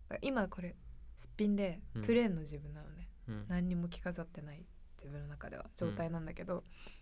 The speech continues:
Speaker 1: なんかどんだけプレーンの状態でい-、あっても相手が受け入れてくれるかみたい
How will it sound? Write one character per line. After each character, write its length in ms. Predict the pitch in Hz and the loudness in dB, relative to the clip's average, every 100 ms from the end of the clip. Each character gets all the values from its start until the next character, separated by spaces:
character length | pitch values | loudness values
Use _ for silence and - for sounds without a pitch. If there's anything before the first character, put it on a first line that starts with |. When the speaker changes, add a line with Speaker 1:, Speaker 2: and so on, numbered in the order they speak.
| - 220 | -4 0
Speaker 1:
な 80 | |
ん 20 | 202 | 0
か 140 | - - - - - - - | -2 -6 -12 -12 -10 -10 6
ど 120 | 233 | 6
ん 60 | 285 | 8
だ 100 | 311 | 6
け 100 | 285 | 4
プ 140 | 269 | 6
レ 120 | 285 | 6
ー 20 | 254 | 8
ン 60 | |
の 60 | 185 | 6
状 200 | 175 175 | 4 4
態 200 | 190 180 | 4 2
で 140 | 185 190 | 2 2
い-、 80 | 175 - - - - - - - - | -2 -6 -12 -14 -14 -14 -12 -12 0
あ 80 | 190 | 2
っ 60 | |
て 180 | 185 170 | 2 2
も 320 | 160 160 147 - - - | 2 2 -2 -8 -14 -6
相 180 | - 175 | 2 4
手 140 | 175 165 | 4 0
が 80 | |
受 80 | 170 | 0
け 140 | 165 170 | 2 4
入 60 | |
れ 80 | 170 | 2
て 100 | 170 | 0
く 120 | - | -2
れ 80 | 165 | 0
る 120 | 156 | 0
か 120 | - - | -2 -6
み 100 | |
た 80 | |
い 60 | - | -6